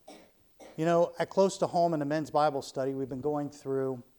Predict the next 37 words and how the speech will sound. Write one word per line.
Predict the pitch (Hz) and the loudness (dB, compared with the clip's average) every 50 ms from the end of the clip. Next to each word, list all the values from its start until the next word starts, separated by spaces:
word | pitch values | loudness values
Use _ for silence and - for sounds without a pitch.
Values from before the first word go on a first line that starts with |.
| _ _ _ - _ _ _ _ _ _ | _ _ _ -20 _ _ _ _ _ _
chapter | - - 156 147 - - 143 127 | -2 2 2 2 2 0 -4 -4
three | - - 147 151 156 160 160 | -2 -2 0 0 2 2 2
and | 147 131 | 0 -2
chapter | - - 151 143 139 - 135 127 | 0 0 0 0 0 -2 -10 -10
four | - - 156 147 151 139 | -6 -2 0 2 2 2
of | 131 117 | 2 0
John. | 117 135 143 143 147 147 147 151 151 143 - _ _ _ | 0 0 2 4 4 2 2 0 -2 -6 -10 _ _ _
Chapter | - - 156 143 - - 139 | 0 2 2 2 2 0 -2
three, | 127 - - 170 185 180 185 180 | -2 -2 2 4 6 8 6 6
Jesus | 131 160 165 156 143 147 135 - | 4 0 -2 0 -2 -4 -6 -6
uses | 165 156 139 139 131 113 | -8 -6 -6 -6 -8 -4
many | 160 165 165 165 156 135 - | -2 -2 0 -2 -2 -4 2
illustrative | 165 190 185 180 165 175 - - 156 156 156 156 151 160 175 165 - - - - - - - _ _ _ | 4 6 6 6 4 0 -4 0 2 4 4 6 6 6 4 4 0 -14 -20 -20 -20 -20 -20 _ _ _
pictures | - 233 220 220 - - 165 160 156 156 | 4 4 4 4 4 0 0 0 0 0
to | - 165 | -2 -2
Nicodemus, | 147 160 170 160 - 160 139 139 190 190 175 160 160 170 165 - | 0 0 -2 0 -2 -4 -4 -2 -2 0 0 0 0 -2 -2 -4
and | 160 147 147 | -6 -4 -4
in | 147 143 | -6 -4
chapter | - - 170 170 - - 156 | 0 2 2 2 2 0 -6
four, | - - 170 165 175 185 | -6 -2 -2 0 0 0
he | 190 | -2
speaks | 165 - - - 156 160 160 - - - - _ _ _ - - _ _ _ - | -4 -8 -6 -4 -4 -4 -4 -8 -16 -18 -20 _ _ _ -20 -20 _ _ _ -6
of | 156 131 139 | -4 -2 2
life-giving | 139 151 160 175 170 - - - 165 147 151 139 139 | 4 6 6 6 4 0 -4 -4 -2 -2 -2 -2 -2
water | 139 135 160 165 156 147 127 123 127 135 131 - | 0 4 6 8 8 8 6 4 0 -2 -6 -8
to | - 143 | -6 -4
the | 131 | -2
woman | 135 139 143 143 139 131 | 0 0 0 0 0 -2
at | 131 135 - | -2 -4 -4
the | 156 | 0
well. | 165 202 233 226 202 151 110 110 - - - - - - - _ _ - | 4 8 10 12 12 10 8 4 -6 -16 -20 -20 -20 -20 -20 _ _ 4
Now, | 160 165 170 165 | 6 6 6 6
Jesus, | 147 147 202 254 277 247 170 180 180 - | 4 4 6 6 6 6 6 4 2 0
time | - - - 240 240 247 277 277 262 247 | -4 -4 -2 -2 2 4 4 6 6 4
and | 226 190 180 | 4 2 -2
time | - - 220 233 233 233 233 214 | -2 -2 -2 0 2 2 2 2
again, | 190 156 143 135 180 196 190 156 - - - | 0 0 0 2 2 4 4 4 0 -2 -12